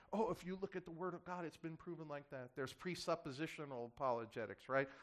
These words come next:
Which is, "Oh, well, we're, we're, we're starting at a delta here that, that there is a God. So if you tell me there isn't a God, I'm not gonna,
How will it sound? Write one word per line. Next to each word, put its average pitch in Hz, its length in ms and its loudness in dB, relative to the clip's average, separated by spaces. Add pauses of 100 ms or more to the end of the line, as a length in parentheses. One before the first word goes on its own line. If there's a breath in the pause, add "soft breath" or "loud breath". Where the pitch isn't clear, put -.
(160 loud breath)
Which 143 200 0
is, 147 240 0
"Oh, 165 180 6
well, 143 220 6 (280)
we're, 147 180 2
we're, 147 280 6
we're 180 120 8
starting 196 520 6
at 156 140 4
a 131 80 4 (160)
delta 185 420 6
here 180 300 4 (380 loud breath)
that, 123 320 6
that 135 180 6
there 139 160 6
is 160 160 6
a 165 40 0
God. 139 300 8
So 135 120 -2
if 117 100 -4
you 139 80 -2
tell 190 260 6
me 226 140 2
there 220 200 4
isn't 202 220 2
a 196 60 0
God, 196 220 8
I'm 139 120 6
not 170 180 6
gonna, 185 180 2